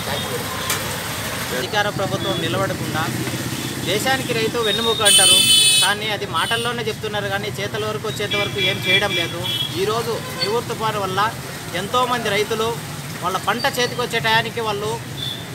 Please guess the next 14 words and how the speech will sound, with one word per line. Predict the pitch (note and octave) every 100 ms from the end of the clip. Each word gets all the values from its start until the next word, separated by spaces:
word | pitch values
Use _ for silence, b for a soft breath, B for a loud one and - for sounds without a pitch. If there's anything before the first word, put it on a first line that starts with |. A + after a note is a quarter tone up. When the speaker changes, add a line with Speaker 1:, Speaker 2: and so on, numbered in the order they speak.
| - - - -
Speaker 2:
పంట | G3 B3+
కోసుకోలేని | B3+ B3+ - B3 A#3+ A3+
పరిస్థితిలో | A3+ A3 A#3+ A3 A3 A3+ -
ప-, | F#3+
నీట | F#3 G#3+
మునిగిపోయి | B3 A3+ A3 G3+ G#3
ఉంటే, | G3 G3 G#3 A3 - - - F#3+ E3+ E3+ -
ఈ | F3
యొక్క | F3 D#3+ - C#3+ C#3+
అధికార | F3 A#3+ D4
ప్రభుత్వం | C#4+ C4+ B3+ A#3+ B3 -
ఐదు | G#3+
వందల | A#3+ B3
రూపాయలు | B3+ B3 A#3 A3+ A#3